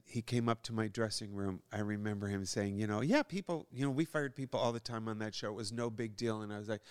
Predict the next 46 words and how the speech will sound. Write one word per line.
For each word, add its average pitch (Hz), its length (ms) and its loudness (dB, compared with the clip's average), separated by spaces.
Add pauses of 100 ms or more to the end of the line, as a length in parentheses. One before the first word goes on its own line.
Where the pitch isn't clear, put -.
(100)
"Yeah, - 180 6
no, 110 220 -2
I 101 140 -6
know. 95 100 -10 (100)
I - 100 -12
get, 98 200 -6
I 95 180 -2
get - 120 -6
it. 311 180 -4
I - 140 -16
get 92 120 -8
it." 92 60 -14 (220)
And 156 100 0
I 147 60 6
remember 147 420 4
acting 135 400 2
like, 110 300 0
you 113 80 -4
know, 107 160 -4
"Yeah, 202 240 -4
sure, 80 340 -4
I 85 80 -4
know." 82 200 -6 (460)
And, 135 220 8 (160)
and 135 340 0
there 139 280 4
is 127 100 0
a 135 60 0
part 156 300 2
of 139 100 -2
you 139 140 2
as 113 120 -2
an 117 160 -8
actor 127 320 0
that 110 240 0
wants 117 300 2
to 110 180 2
just 113 460 -2
be 156 160 8
like 104 320 2
that. 95 300 -2 (600)
But 120 300 6
the 120 80 -6
truth - 480 -4
<laughs> - 100 -6
is, 117 200 0